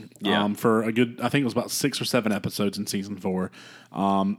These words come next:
Speaker 2: that was a fun little story. Monica getting the boys' apartment spruced up 'cause she's always the hostess.
Speaker 1: Oh, yes.
Speaker 2: Um, Chandler and, uh, Joey finding free porn on their T V, and Monica.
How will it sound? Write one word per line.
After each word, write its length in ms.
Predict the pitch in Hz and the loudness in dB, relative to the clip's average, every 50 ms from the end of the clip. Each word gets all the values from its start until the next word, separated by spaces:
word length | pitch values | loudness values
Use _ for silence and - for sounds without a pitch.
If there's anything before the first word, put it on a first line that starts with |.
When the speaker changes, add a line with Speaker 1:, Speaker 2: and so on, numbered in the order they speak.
| - 113 | 0 2
Speaker 2:
that 140 | 120 120 | 2 4
was 100 | 117 110 | 4 2
a 40 | 120 | 0
fun 200 | - - 123 120 | 2 2 2 4
little 140 | 123 120 120 | 4 4 2
story. 320 | - - 117 107 110 110 107 | 2 2 2 4 4 4 4
Monica 340 | 107 123 135 143 139 - 120 | 4 4 4 4 2 -2 0
getting 240 | 110 135 147 - 131 | 2 2 2 4 2
the 80 | 127 | 2
boys' 300 | 117 113 131 131 135 131 | 4 6 6 6 6 4
apartment 380 | 135 120 131 135 135 131 131 - | 4 4 4 4 4 4 0 -2
spruced 340 | - - 135 135 123 - - | 0 2 2 2 4 4 2
up 140 | 135 123 - | 2 2 2
'cause 140 | 127 113 | -2 -2
she's 200 | - - 147 131 | 0 0 0 -2
always 460 | 123 - 113 120 120 127 131 131 123 - | -2 0 2 2 4 4 4 2 2 2
the 100 | 131 117 | -2 2
hostess. 500 | 107 123 127 120 120 - 123 123 120 101 | 4 4 4 4 4 2 2 4 4 6
Speaker 1:
Oh, 240 | 107 110 110 110 107 | 4 4 4 4 2
yes. 440 | 95 95 90 80 78 - - - 101 | 0 0 -2 -2 -4 -8 -10 -4 2
Speaker 2:
Um, 360 | 110 110 110 110 110 113 113 | 4 6 6 6 4 2 0
Chandler 480 | - - 131 143 143 147 143 143 143 139 | -2 0 2 4 4 4 4 4 4 4
and, 180 | 135 135 135 131 | 4 2 0 2
uh, 220 | 120 120 117 117 | 4 4 4 4
Joey 260 | 117 120 131 131 135 131 | 4 4 4 4 4 4
finding 280 | - 143 135 135 131 | 4 2 2 2 2
free 240 | 127 - - 135 147 | -2 0 2 2 2
porn 280 | - - 151 151 151 147 | 2 2 4 4 6 6
on 100 | 147 143 | 6 4
their 120 | 143 143 | 4 2
T 200 | - - 147 143 | 2 2 0 2
V, 160 | 127 139 135 | 4 4 4
and 100 | 131 139 | 4 4
Monica. 280 | 127 123 139 156 147 | 4 2 2 2 -2